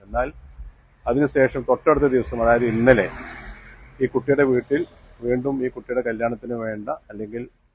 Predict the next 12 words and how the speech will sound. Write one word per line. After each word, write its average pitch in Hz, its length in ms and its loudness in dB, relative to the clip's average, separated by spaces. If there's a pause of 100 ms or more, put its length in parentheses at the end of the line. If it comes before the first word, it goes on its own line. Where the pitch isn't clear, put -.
(220)
മിഠായി 123 400 0
കൊടുക്കുക 113 360 -6 (240)
എന്നുള്ള 113 320 -8
ഒരു 107 140 -12
ചടങ്ങ് 101 440 -4
ഈ 101 120 -6
പ്രദേശത്ത്, 95 520 -14 (680)
അതുമായി 120 340 2
ബന്ധപ്പെട്ട് 117 320 -2
മിഠായി 123 340 0
കൊടുത്ത് 110 260 -4 (100)
കല്യാണം 113 420 -2